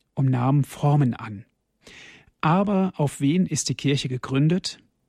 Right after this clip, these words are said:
Natürlich auf die Apostel, auch auf die Apostel.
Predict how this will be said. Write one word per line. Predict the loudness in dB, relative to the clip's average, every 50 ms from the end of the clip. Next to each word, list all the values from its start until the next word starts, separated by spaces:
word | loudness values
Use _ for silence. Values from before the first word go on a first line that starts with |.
| _ _ _ _ _ _ _ _ _ 0
Natürlich | 0 0 0 0 -2 -2 0 0 0 0 -2 -4 -6 -8 -10 -12 _ _
auf | -6 -6 -4
die | -4 -4 -4
Apostel, | -4 -4 -2 0 0 0 0 -4 -6 -8 -10 -10 -14 _ _ _ _
auch | 0 2 4 4 2 0 -2 -8 -18 _ _ _ _
auf | -12 -12 -12 -10
die | -10 -10 -10
Apostel. | -10 -12 -10 -8 -6 -6 -8 -8 -12 -18